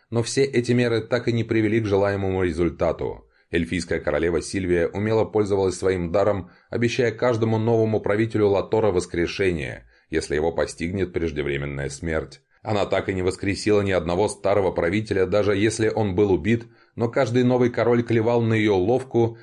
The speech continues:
и с радостью возобновлял военный союз ради призрачной надежды спасения в случае своей смерти. Тогда Грунхигель решил сыграть на амбициях и жадности людей и разрушить объединенное человеческое королевство,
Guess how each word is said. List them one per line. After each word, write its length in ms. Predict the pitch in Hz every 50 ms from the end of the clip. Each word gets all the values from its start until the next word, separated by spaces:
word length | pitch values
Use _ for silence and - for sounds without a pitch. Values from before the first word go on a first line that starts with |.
| - -
и 100 | - 131
с 80 | 131 -
радостью 440 | 143 139 135 131 123 123 - 131 113
возобновлял 580 | 113 110 113 107 107 110 101 104 113 113 107
военный 420 | 98 98 98 104 98 95 90 85 82
союз 480 | - - 90 104 117 123 120 123 - - _ _ _ -
ради 260 | 98 123 127 113 117
призрачной 560 | - - 117 107 95 95 98 95 - 104 95
надежды 420 | 87 85 85 98 107 92 85 90
спасения 600 | 85 - - 85 85 - - 107 107 107 101 101 98
в 60 | -
случае 400 | - - 92 87 87 - 80 78
своей 320 | 73 - 78 71 69 69
смерти. 640 | 67 - - 76 78 80 76 - - 73 67 69 - _ _ _ _ _ _ -
Тогда 340 | 80 82 80 82 95 98
Грунхигель 640 | 92 82 92 95 92 90 87 - 104 104 98 98 95 92
решил 300 | 90 92 - 110 113 110
сыграть 340 | - 104 101 104 110 110
на 140 | 110 104 104
амбициях 600 | 101 98 87 107 117 113 113 - 110 110 104 -
и 160 | - - 120
жадности 440 | 104 113 120 113 113 110 101 - -
людей 400 | 101 98 95 95 104 120 120 120
и 180 | - - - 127
разрушить 540 | 127 131 117 123 127 135 120 - 131 123 123
объединенное 640 | 113 110 113 107 101 107 110 113 113 113 110 107
человеческое 760 | 101 - 110 101 90 87 90 90 85 90 87 - - 85 80
королевство, 760 | 78 - 82 78 76 80 85 78 - - - - 52 - -